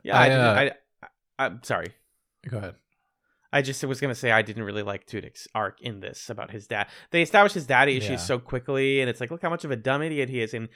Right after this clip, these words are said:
Speaker 1: he's so mean when, when Emily is like, "Hey, can we not, like, uh, reject claims just to get money?" And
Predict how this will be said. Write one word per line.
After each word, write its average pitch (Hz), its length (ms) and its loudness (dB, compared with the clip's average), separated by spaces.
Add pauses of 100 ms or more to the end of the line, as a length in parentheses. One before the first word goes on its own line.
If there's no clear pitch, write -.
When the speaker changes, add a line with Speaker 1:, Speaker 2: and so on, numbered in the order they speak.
(240)
Speaker 1:
he's 165 220 -4
so 220 300 4
mean 139 640 -2
when, 123 220 0
when 117 420 -2 (300)
Emily 139 400 2
is 123 160 -4
like, 117 200 2
"Hey, 135 220 2
can 127 220 -6
we 131 100 -4
not, 123 460 4
like, 127 340 -4 (320)
uh, 110 500 2
reject 127 440 -4
claims 120 340 -2
just - 220 -12
to 123 80 -6
get 113 180 4
money?" 117 360 0
And 120 80 -12